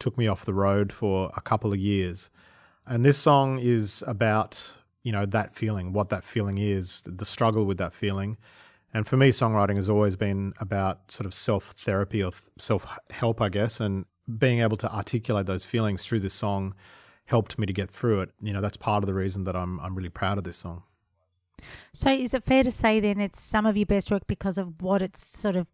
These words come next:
Speaker 2: allowed you to feel emotionally and sort of become more in control of, do you think?
Speaker 1: I think this song did allow me to kind of answer some questions that I had about, uh, you know, the struggle with anxiety.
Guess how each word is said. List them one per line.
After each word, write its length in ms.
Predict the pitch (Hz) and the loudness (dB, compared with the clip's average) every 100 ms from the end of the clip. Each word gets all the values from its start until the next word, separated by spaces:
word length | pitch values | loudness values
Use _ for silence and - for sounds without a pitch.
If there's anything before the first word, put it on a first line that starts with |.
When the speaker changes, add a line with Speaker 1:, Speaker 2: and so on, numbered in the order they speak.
| _ _ | _ _
Speaker 2:
allowed 680 | - 202 196 190 196 185 - | -2 2 4 6 4 2 -2
you 440 | 190 185 185 190 | -2 0 -2 -4
to 180 | 180 190 | -6 -8
feel 480 | - - 185 185 185 | -8 -4 0 0 0
emotionally 640 | 175 175 185 - 190 185 | -2 0 -2 -2 -2 0
and 140 | 180 170 | -2 -4
sort 260 | - 175 | -2 -2
of 240 | 170 160 - _ _ _ _ _ _ | -2 -6 -12 _ _ _ _ _ _
become 320 | - - - 190 | -14 -6 -4 -2
more 220 | 190 185 | 0 -2
in 80 | 170 | -2
control 540 | 175 175 - 180 240 | -6 -4 4 6 6
of, 160 | 277 - | 4 2
do 80 | |
you 80 | 285 | -2
think? 320 | - 320 339 - | 0 -4 -6 -4
Speaker 1:
I 80 | 131 | -2
think 260 | - 143 123 | 4 2 6
this 500 | 120 117 - - - | 4 4 0 -6 -8
song 440 | - - 123 123 110 | -6 4 6 6 4
did 160 | 117 | 4
allow 280 | 107 104 110 | 4 4 4
me 140 | 110 104 | 2 0
to 80 | |
kind 260 | 95 107 101 | -2 0 0
of 240 | 90 92 _ _ _ _ _ - | 0 -4 _ _ _ _ _ -4
answer 380 | 110 117 - 110 | 0 0 0 -4
some 180 | 110 | -2
questions 640 | 101 113 107 - 107 98 90 | -2 0 0 0 -2 -2 -2
that 100 | 101 | 0
I 100 | 95 | 0
had 420 | 78 107 104 101 _ _ _ _ _ _ - | 2 0 0 -4 _ _ _ _ _ _ -6
about, 640 | 95 104 101 104 - - _ | 0 2 2 -2 -8 -20 _
uh, 320 | 101 92 92 92 | -4 -2 -2 -2
you 80 | 104 | -2
know, 160 | 98 | -2
the 100 | 92 | -2
struggle 360 | - - 98 98 | -4 -2 0 2
with 100 | 95 | 0
anxiety. 720 | 95 92 101 110 101 95 | -2 2 4 4 2 -2